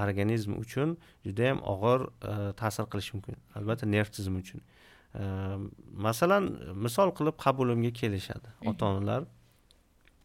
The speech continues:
Speaker 1: S T V ga tashxisi bo'lishi mumkin yoki sindrom insomniya deyiladi,
Speaker 2: Mhm.
Speaker 1: ya'ni uyqu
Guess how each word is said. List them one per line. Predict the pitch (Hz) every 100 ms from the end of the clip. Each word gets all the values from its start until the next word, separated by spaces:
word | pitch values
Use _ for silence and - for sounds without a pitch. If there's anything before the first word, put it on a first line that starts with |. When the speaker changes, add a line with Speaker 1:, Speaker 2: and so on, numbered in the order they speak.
| -
Speaker 1:
S | 120 -
T | 117
V | 104
ga | 101
tashxisi | 110 104 - 98 104
bo'lishi | 101 98 -
mumkin | 101 - 104 101 101
yoki | 104 101 113 120 117 - - _
sindrom | - 107 104 113 107
insomniya | 113 110 113 107 104 101 98
deyiladi, | 98 98 104 101
Speaker 2:
Mhm. | 101
Speaker 1:
ya'ni | 101 101 104
uyqu | 120 120